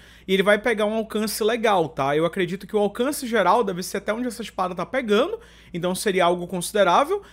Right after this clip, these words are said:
mas também poderia ser algum tipo de dano residual, né? Por exemplo, o alcance ser só isso aqui perto,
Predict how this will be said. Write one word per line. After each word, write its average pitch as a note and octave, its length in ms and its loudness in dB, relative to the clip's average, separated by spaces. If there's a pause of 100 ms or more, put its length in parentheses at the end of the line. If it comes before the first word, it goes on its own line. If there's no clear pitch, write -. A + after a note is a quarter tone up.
(160)
mas A3 140 0
também B3+ 260 0
poderia B3+ 360 2
ser A#3+ 180 0
algum A#3 220 -2
tipo A#3 320 -6
de A3 340 -4
dano G#3+ 240 0
residual, G3 580 2
né? C#3 80 -4
Por D#3+ 160 -6
exemplo, D#3+ 280 -4
o - 20 2
alcance F3 340 -4
ser F#3 200 -4
só G3 200 0
isso G#3 140 -2
aqui G#3+ 180 -8
perto, B3 560 0